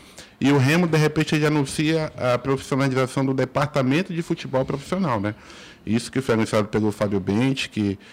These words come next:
o cargo do diretor estatutário lá, que sempre é um colaborador do clube,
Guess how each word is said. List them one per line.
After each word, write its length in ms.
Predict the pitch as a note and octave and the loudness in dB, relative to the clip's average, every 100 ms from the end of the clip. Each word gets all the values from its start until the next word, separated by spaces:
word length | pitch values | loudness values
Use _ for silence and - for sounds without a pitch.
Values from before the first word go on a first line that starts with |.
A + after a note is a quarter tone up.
| - - | -20 -8
o 100 | G2 | -6
cargo 380 | G2+ A2+ A2 A2 | -2 2 2 2
do 100 | G#2 | 0
diretor 440 | G2+ G#2 G#2 - | 0 0 0 0
estatutário 720 | G#2+ - G#2+ G2+ - G2+ G2+ G2 | -2 -2 -4 -4 -4 -2 0 -2
lá, 120 | G2 | -4
que 140 | - | -4
sempre 240 | - G#2 A2 | -6 -2 -2
é 20 | |
um 60 | |
colaborador 640 | G2+ G#2 G2+ G2 G2 F#2+ F#2+ | -2 0 0 0 -2 -2 -2
do 100 | F#2 | -4
clube, 380 | F#2+ G2 F#2+ | -2 -2 -2